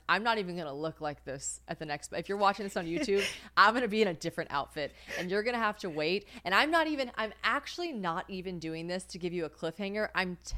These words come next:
Speaker 1: telling you, <laughs> genuinely, there are so many stories. Marissa just looked at me. We stopped the podcast just now. We talked to producer Courtney. I talked to Marissa. I'm like, "I could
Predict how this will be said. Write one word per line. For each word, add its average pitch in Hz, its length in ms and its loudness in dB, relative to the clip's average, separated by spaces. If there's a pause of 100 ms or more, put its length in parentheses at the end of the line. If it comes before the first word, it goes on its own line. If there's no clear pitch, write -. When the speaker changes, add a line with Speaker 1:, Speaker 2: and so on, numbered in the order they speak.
(100)
Speaker 1:
telling 220 400 2
you, 311 340 0 (120)
<laughs> 196 100 -4
genuinely, 294 1080 4 (400)
there 226 180 4
are 240 140 0
so 190 300 -2
many 208 160 -2
stories. 202 240 -2
Marissa 175 420 -2 (680)
just 240 220 4
looked 208 160 -2
at 226 40 -4
me. 226 60 -2
We 220 120 -4
stopped 220 300 4
the 214 60 -14
podcast 190 400 0
just - 160 -10
now. 156 140 2
We 160 80 -2
talked 185 240 2
to 202 60 -8
producer 180 320 -6
Courtney. 139 320 -6
I 135 80 -4
talked 170 280 0
to 180 60 -6
Marissa. 151 440 2 (300)
I'm 190 220 6
like, 170 340 4 (280)
"I 180 200 12
could 196 520 2